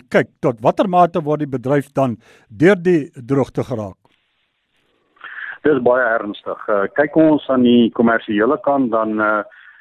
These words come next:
Speaker 2: eh, dink ons dit sal drie tot vier normale seisoene duur voordat, eh, boere weer finansiëel hiervan herstel het.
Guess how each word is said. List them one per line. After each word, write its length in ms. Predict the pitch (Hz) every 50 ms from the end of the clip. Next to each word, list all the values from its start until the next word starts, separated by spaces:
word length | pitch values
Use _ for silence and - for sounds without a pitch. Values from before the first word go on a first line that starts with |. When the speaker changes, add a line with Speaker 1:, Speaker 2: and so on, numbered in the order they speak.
| - _
Speaker 2:
eh, 300 | 120 113 110 110 110 107 101 98
dink 240 | 123 131 139 - 139
ons 240 | 139 135 131 113 -
dit 200 | - 127 123 117 _
sal 280 | - - 123 117 117 110 98
drie 260 | 123 120 135 135 131
tot 240 | - 135 127 - - - - -
vier 300 | 151 147 147 139 123 120
normale 600 | 117 117 113 107 107 101 104 107 113 123 123 -
seisoene 480 | - 117 107 - - 269 123 120 120 110 -
duur 280 | - 113 117 117 - - -
voordat, 580 | 117 117 117 113 110 - 113 110 110 - -
eh, 200 | 117 107 107 101 - _ _ - - _
boere 360 | _ - 110 117 123 127 120 104
weer 300 | - 104 113 120 120 - -
finansiëel 800 | - 123 113 110 107 113 104 - - 120 104 107 117 120 117
hiervan 520 | 101 101 107 101 - - 120 110 107 104 98
herstel 420 | 92 95 - - - 110 104 117
het. 180 | 156 196 _